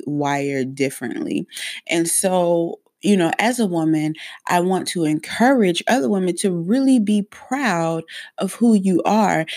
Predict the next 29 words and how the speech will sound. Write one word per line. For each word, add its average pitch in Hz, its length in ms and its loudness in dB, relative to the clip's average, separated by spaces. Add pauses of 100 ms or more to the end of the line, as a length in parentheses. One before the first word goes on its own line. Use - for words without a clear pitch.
(140)
And 214 140 6
you 247 100 6
cannot 254 760 0
get 226 320 0
to - 220 2
that 190 260 2
level 175 720 0
if 220 260 -2
you 202 220 0
do 180 280 -4
not 175 380 -4
strip - 400 -2 (140)
down 160 440 0
metaphorically 247 920 0
and 185 160 -4
physically 202 720 0 (420)
and 190 300 2
admire 190 840 2
who 226 240 2
you 240 240 6
are 170 420 -2
and 170 200 0
where 165 280 0
you've 156 420 -4 (100)
been 175 200 2
f-, 175 180 -6 (140)
and 165 260 0
where 170 100 2
you, 160 260 -2